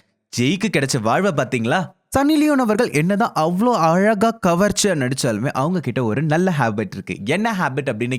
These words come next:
கேட்டீங்கன்னா, அவங்களுடைய ஹஸ்பண்டை கேட்காம எந்த ஒரு விஷயத்தையுமே அவங்க பண்ண மாட்டாங்களா? ஆமாங்க, சன்னி லியோன் அவர்கள் தன்னுடைய கணவரான டேனியல் வீபர் கிட்ட கேட்காம எந்த ஒரு விஷயத்தையும் பண்றதே கிடையாதான். ஏதாவது ஒரு மூவி வாய்ப்பு அவங்களுக்கு வருதா, உடனே வந்து தன்னுடைய கணவர் கிட்ட போய்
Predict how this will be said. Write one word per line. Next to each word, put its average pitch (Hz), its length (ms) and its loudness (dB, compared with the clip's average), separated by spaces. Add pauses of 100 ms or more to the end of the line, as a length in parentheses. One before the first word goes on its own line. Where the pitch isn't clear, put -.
கேட்டீங்கன்னா, 107 300 -4 (380)
அவங்களுடைய 226 400 2
ஹஸ்பண்டை 240 480 2
கேட்காம 196 320 -2
எந்த 214 280 0
ஒரு 196 140 2
விஷயத்தையுமே 135 440 -2
அவங்க 147 220 2
பண்ண 120 260 -2
மாட்டாங்களா? 101 420 0 (380)
ஆமாங்க, 165 500 2 (120)
சன்னி 208 220 0
லியோன் 240 220 2
அவர்கள் 170 360 0
தன்னுடைய 135 340 -2
கணவரான 170 800 0
டேனியல் 247 440 2
வீபர் 190 300 2
கிட்ட 151 200 0
கேட்காம 160 480 0
எந்த 226 280 2
ஒரு 247 120 2
விஷயத்தையும் 160 540 0
பண்றதே 131 260 0 (120)
கிடையாதான். 104 440 0 (260)
ஏதாவது 175 360 2
ஒரு 202 120 4
மூவி 220 300 2
வாய்ப்பு 180 300 0
அவங்களுக்கு 143 280 -2
வருதா, 147 440 0
உடனே 226 320 0
வந்து 208 280 -2
தன்னுடைய 160 340 -2
கணவர் 185 280 0
கிட்ட 139 220 -2
போய் 156 220 -4